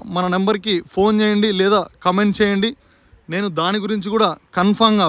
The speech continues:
వీడియో తీయడం జరుగుతుందండి. ఏదైనా దేని గురించైనా, అది ఏ కూరగాయ గురించైనా తెలుసుకోవాలనుకుంటే తప్పనిసరిగా మన నెంబర్కి మెసేజ్ చేయండి. నేను తప్పనిసరిగా నాకు తెలియకపోయినా తెలుసుకొని మరీ మీకు సమాచారం అనేది ఇవ్వడం జరుగుతుందండి. అదండి ఈరోజు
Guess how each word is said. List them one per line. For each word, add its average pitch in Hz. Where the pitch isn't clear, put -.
వీడియో 190
తీయడం 190
జరుగుతుందండి. 185
ఏదైనా 277
దేని 247
గురించైనా, 262
అది 175
ఏ -
కూరగాయ 233
గురించైనా 220
తెలుసుకోవాలనుకుంటే 202
తప్పనిసరిగా 208
మన 170
నెంబర్కి 175
మెసేజ్ 170
చేయండి. 196
నేను 208
తప్పనిసరిగా 247
నాకు 226
తెలియకపోయినా 240
తెలుసుకొని 240
మరీ 240
మీకు 190
సమాచారం 202
అనేది 185
ఇవ్వడం 185
జరుగుతుందండి. 185
అదండి 254
ఈరోజు 240